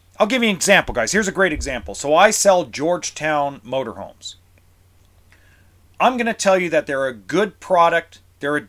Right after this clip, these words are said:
decent product. But their warranty department sucks. Okay? Forest River Georgetown warranty does not take care of their dealers.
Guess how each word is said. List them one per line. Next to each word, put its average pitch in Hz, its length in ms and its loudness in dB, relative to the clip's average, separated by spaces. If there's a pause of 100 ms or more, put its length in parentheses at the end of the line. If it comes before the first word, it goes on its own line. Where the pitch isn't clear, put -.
decent 165 500 -6
product. - 560 -10 (680)
But 170 180 -6
their 269 160 6
warranty 185 580 2
department 113 680 -10
sucks. - 1000 -4 (580)
Okay? 110 400 -4 (600)
Forest 277 600 2
River 226 280 2
Georgetown 185 720 0
warranty 160 640 -2
does 117 260 -8
not 143 360 -2
take 156 200 -8
care 143 240 -6
of 127 100 -10
their 123 120 -10
dealers. 92 760 -14